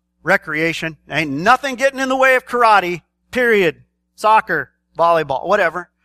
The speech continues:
You just, you protect it because you know what it does for you.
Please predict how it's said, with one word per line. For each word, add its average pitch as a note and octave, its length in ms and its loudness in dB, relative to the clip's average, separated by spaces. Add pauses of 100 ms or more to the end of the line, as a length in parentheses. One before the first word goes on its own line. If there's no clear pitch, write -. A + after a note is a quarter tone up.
(300)
You C4 100 -6
just, E4 200 -6
you C4 80 -4
protect F4 440 -2
it - 120 -10
because A3 420 -4
you B3 140 -4
know B3 600 0 (300)
what A3+ 180 2
it A#3+ 180 -8
does C4+ 480 0 (120)
for D#4 280 -4
you. D3+ 380 -6